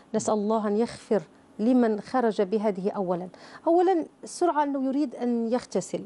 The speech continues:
لا بأس يعني، لكن اغتساله داخل المراحيض، الناس تنتظر في حالة عسر، وهن يعني تصور أنت تأخذ راحتها في أن تغسل،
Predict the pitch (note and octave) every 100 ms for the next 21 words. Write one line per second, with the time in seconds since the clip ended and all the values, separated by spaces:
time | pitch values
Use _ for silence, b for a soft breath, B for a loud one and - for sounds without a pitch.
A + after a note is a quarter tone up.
0 | - A#3+ C#4+ D4+ - - F3+ G3 C#4+ -
1 | F4+ - B B D#4+ - E4 - G4 F4+
2 | B3+ D#4+ D4+ C#4+ B3+ B3 A#3 - B3+ A#3+
3 | F3+ _ B3+ C4+ E4+ - F#4 D#4+ D4+ G#3+
4 | A3 - B B - C4 - D4 D4 C#4
5 | B3+ A#3+ D4+ A#3 - B B B B3+ C4
6 | E4+ F4 D#4+ D#4 D4 C#4+ C#4+ C#4+ D#4 D4
7 | C4+ C4 C#4 C4+ - - B3+ C4 - C4+
8 | C4+ C4 - A#3 G#3+ A#3+ - F3+